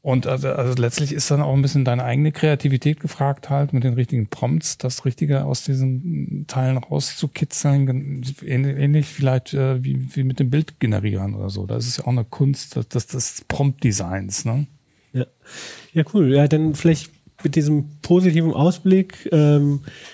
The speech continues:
Speaker 2: äh, machen wir vielleicht hier auch einen Cut. Ähm, wenn ihr noch mal mehr erfahren wollt, wie, ähm, Chat, äh, G P T funktioniert, ähm,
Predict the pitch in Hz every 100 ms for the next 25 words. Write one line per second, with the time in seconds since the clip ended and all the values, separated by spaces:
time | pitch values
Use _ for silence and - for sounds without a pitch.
0 | - _ - 180 131 131 123 131 147 147
1 | 170 156 160 143 - 151 139 147 135 175
2 | 208 - - - 147 147 143 151 160 175
3 | 185 170 151 160 156 151 180 147 - 165
4 | 156 151 156 151 143 156 156 156 143 139
5 | 135 - 170 165 - 170 147 131 - 143
6 | 160 147 156 147 - 147 147 151 139 147
7 | 147 147 147 185 156 127 123